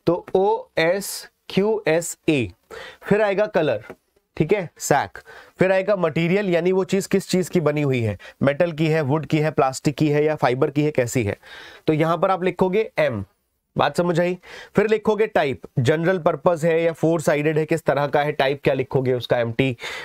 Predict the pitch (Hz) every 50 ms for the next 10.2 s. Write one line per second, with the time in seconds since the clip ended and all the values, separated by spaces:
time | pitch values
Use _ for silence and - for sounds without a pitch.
0 | - - 135 151 160 147 - 185 170 165 151 143 - - 151 147 160 - - 127
1 | 110 - - 131 113 - 156 165 156 - - 180 156 - 175 175 165 - 180 165
2 | 156 147 147 170 202 - _ _ _ - - - - _ _ _ _ _ - -
3 | - 147 165 180 208 226 220 220 - - - 190 170 156 165 190 208 - - -
4 | - _ _ _ _ _ _ _ _ _ _ _ _ _ _ _ _ _ _ _
5 | _ - 180 180 156 208 180 208 196 190 175 160 175 180 208 208 208 _ _ _
6 | _ _ - - 160 180 202 214 - - - 214 233 247 233 - _ - - -
7 | - - _ _ _ _ _ _ - - - - 196 185 190 185 190 165 151 127
8 | 139 123 101 110 98 90 - - - _ _ _ _ _ _ _ - 147 151 170
9 | 170 - - - 202 220 214 - - - 170 156 - 156 135 127 113 127 117 120
10 | 104 104 104